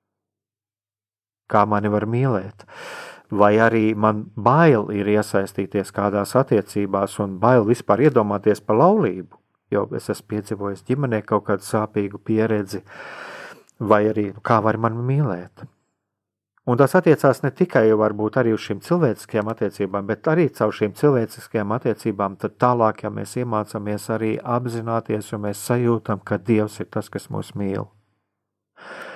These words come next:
Un lūk, es domāju, ka šeit ir tā īstā, varētu mēs arī atrast varbūt šo atbildi, kāpēc mēs uzreiz, un es atkal uzdrošināšos to teikt, jau ko es pirms kādu laiku esmu teicis, ja man pat ir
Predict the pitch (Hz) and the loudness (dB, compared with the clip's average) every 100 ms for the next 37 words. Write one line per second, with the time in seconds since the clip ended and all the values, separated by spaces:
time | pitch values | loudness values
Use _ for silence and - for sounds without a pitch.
0 | - - - - _ 135 165 156 135 160 | -20 -20 -20 -20 _ 6 8 8 6 6
1 | 131 - 123 - 175 160 - - 151 180 | 4 2 0 2 4 4 0 -4 2 2
2 | 170 - 117 107 107 - 131 143 - 127 | 2 2 4 6 6 2 -4 -6 -4 2
3 | 110 107 113 107 104 120 - 120 127 151 | 4 4 0 -2 -4 -8 -6 -2 -2 -2
4 | 117 - 107 110 - 139 147 139 113 107 | -4 -4 -4 -4 0 0 0 0 0 0
5 | 113 110 _ _ - - - - - - | -2 -4 _ _ -20 -20 -20 -20 -20 -20
6 | _ _ _ _ - 123 175 165 117 - | _ _ _ _ 0 2 4 4 4 0
7 | 120 123 139 147 - 139 110 107 107 139 | -2 2 2 0 -4 -2 0 0 2 4
8 | 165 180 196 185 127 - - _ _ _ | 6 6 6 4 2 -6 -16 _ _ _
9 | _ _ 131 110 107 143 - 107 98 120 | _ _ -4 -2 0 0 2 2 2 -2
10 | 101 101 101 - 104 98 104 - - 104 | 0 2 2 2 -2 0 -2 -4 -6 -2
11 | 123 107 101 92 104 - 101 - 117 107 | 0 0 0 0 -2 -2 -6 -4 0 2
12 | 101 107 117 - 104 - 104 143 143 123 | 4 4 2 2 -2 -2 -4 0 2 0
13 | - 104 120 113 113 101 110 107 | -4 -4 -2 0 0 0 -2 -2